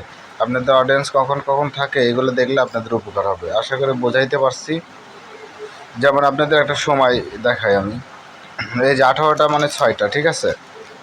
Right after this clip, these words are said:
আঠারোটা মানে ছয়টা, এই যে ছয়, ছয়টা, সাতটা, আটটা, নয়টা, মানে ছয়, তিন ঘন্টা অডিয়েন্স থাকে হচ্ছে আপনার, আমার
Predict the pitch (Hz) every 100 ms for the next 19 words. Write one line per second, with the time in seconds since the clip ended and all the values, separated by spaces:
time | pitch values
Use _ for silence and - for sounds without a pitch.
0 | - - - - - - - - - -
1 | - 117 120 139 131 131 131 123 131 120
2 | 117 135 160 170 - - - - 117 110
3 | 98 92 - - - - - 131 113 92
4 | 82 - - - - - - - - -
5 | - - - - 131 117 110 90 80 -
6 | - 139 123 - - - 92 78 - -
7 | - - - - - - - 110 127 -
8 | - 139 156 180 - - 117 120 107 -
9 | 87 82 - - - - 110 120 135 131
10 | - 131 139 170 170 170 151 135 139 151
11 | 151 - - - 107 120 131 131 127 131
12 | 127 123 117 - 127 113 120 120 120 -
13 | - - 107 113 123